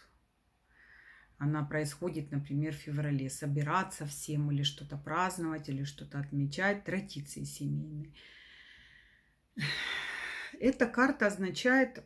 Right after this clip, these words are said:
м, может, вам нужно будет обратиться,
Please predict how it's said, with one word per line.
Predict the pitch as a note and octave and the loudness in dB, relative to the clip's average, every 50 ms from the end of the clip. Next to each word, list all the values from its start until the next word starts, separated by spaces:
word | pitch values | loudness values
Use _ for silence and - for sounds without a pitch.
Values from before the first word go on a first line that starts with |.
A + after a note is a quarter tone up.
| _ _ - | _ _ -10
м, | E3 D#3+ D#3+ D#3 D3+ C#3+ - - - - _ _ - | -8 -6 -6 -6 -6 -8 -10 -12 -18 -20 _ _ -20
может, | - G#2+ - - - - E3+ F3+ G3+ A3 B3 A#3 - F#3 | -18 -16 -14 -10 -8 -6 -2 0 0 2 2 0 0 0
вам | G3 G3+ G3+ G3 | 0 2 2 2
нужно | G3 G3+ G3+ G#3 G3+ | 0 0 0 -2 -2
будет | G3 F#3 F#3 F3 - | -2 -2 -4 -4 -4
обратиться, | E3+ D#3 - - E3+ D#3+ D3+ - G3 G3 G3+ - F3 D#3+ D3 | -4 -4 -2 -2 -2 -2 -2 -2 -4 -2 -2 -2 -2 -2 -2